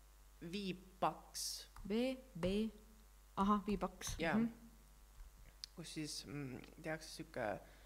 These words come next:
Speaker 1: kokkumäng, et lapsed on o-, ostnud midagi kalli raha eest, aga tegelikult lapse,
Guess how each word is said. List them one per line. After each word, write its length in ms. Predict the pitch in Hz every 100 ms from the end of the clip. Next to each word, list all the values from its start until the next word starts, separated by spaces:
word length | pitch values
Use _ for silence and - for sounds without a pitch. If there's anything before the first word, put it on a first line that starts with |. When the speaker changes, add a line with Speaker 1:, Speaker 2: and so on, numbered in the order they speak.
| - - -
Speaker 1:
kokkumäng, 640 | 180 175 151 135 139 139 - - - -
et 400 | - 151 - -
lapsed 420 | 170 165 - 175
on 160 | 170 175
o-, 200 | 175 - -
ostnud 380 | 185 - 180
midagi 500 | 170 175 170 - 156 151
kalli 260 | 156 160
raha 360 | 160 175 - 151
eest, 320 | 180 - - -
aga 180 | - -
tegelikult 800 | 151 156 160 - 151 156 - 139
lapse, 400 | 156 - -